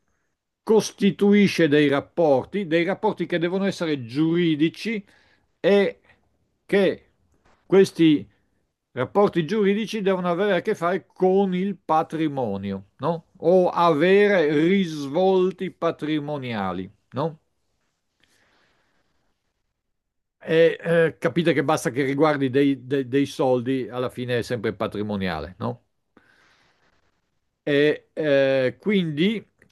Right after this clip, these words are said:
cosa abbiamo fatto? Abbiamo posto quattro diverse condizioni, no? Che però sono quattro qualificazioni,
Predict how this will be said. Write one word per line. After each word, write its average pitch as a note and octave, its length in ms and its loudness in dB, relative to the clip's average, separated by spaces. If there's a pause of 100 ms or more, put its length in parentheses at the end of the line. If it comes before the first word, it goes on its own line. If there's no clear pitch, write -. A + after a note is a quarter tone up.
cosa F3+ 260 2
abbiamo E3 360 2
fatto? B2+ 540 -4
Abbiamo C#3+ 800 0
posto F#3+ 580 0
quattro E3+ 840 0 (360)
diverse E3+ 1000 0 (1400)
condizioni, D3 720 -2 (140)
no? F#3+ 260 -12 (960)
Che E3+ 140 -6
però G#3 320 2
sono G3+ 340 -2
quattro G3 880 -2
qualificazioni, F#3 2250 0